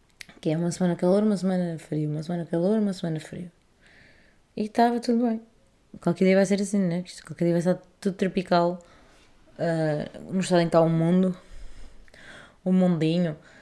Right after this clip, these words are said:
Mas, yeah. Eu pedi-vos para vocês me, isto agora me matou, não é? Porque não fosse o, não fosse, não fosse este podcast trágico e aleatório. Ah,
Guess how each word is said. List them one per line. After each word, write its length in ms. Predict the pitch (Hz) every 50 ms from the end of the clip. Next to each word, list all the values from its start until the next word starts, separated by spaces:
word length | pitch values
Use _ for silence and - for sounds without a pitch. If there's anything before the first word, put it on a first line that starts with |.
| - - _ _ _ _ _ _ _ _ -
Mas, 840 | 170 170 170 165 165 160 160 160 156 156 - - - - - - - -
yeah. 280 | - 165 151 - - - - _ _ _
Eu 160 | 220 240 233 233
pedi-vos 420 | - 220 196 233 247 233 208 -
para 140 | - 220 202
vocês 720 | 202 208 - - - - 208 196 190 180 175 160 - -
me, 800 | 185 190 185 180 175 170 170 160 160 160 156 156 151 147 147 143 151 147 - _ _ _ _ _ _ _ - - _
isto 140 | - - -
agora 180 | 160 160 156 156
me 80 | 165
matou, 380 | 170 180 185 180 - 180 160 156
não 120 | 151 151
é? 80 | 151 151
Porque 140 | 151 - 160
não 60 | 156
fosse 400 | - - 165 156 - - - 165
o, 180 | 160 - - - - - - -
não 140 | - 185 180
fosse, 360 | - 220 208 - 190 - - - - - - - - - -
não 140 | 262 254
fosse 260 | 254 - 320 320 320 311
este 100 | 302 -
podcast 440 | 277 254 240 226 247 240 240 247
trágico 400 | - 240 233 233 214 226 220 -
e 40 | 233
aleatório. 480 | 226 233 226 - 190 160 151 147 139 143 - - - - - - - - - - - -
Ah, 380 | - 196 190 190 190 190 190